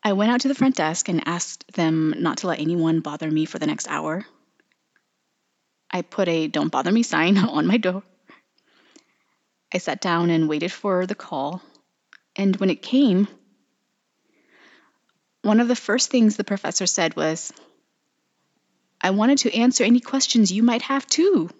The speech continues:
And I thought, "Uh, yeah, I, I have questions." I didn't have questions. "Shit," I thought.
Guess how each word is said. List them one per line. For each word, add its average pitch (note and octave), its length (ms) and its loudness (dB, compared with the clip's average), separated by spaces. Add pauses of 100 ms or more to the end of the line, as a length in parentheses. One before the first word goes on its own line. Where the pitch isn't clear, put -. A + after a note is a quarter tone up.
(1800)
And F#3 120 0
I F3 60 0
thought, E3+ 420 0 (1800)
"Uh, E3+ 300 0
yeah, F3+ 640 0
I, A3+ 380 2 (1040)
I E3 140 0
have A#3+ 200 -2
questions." F3 680 2 (1800)
I E3 160 -2
didn't D3+ 300 -2
have - 240 -6
questions. - 540 -4 (2000)
"Shit," - 680 -2
I E3+ 140 -6
thought. - 300 -2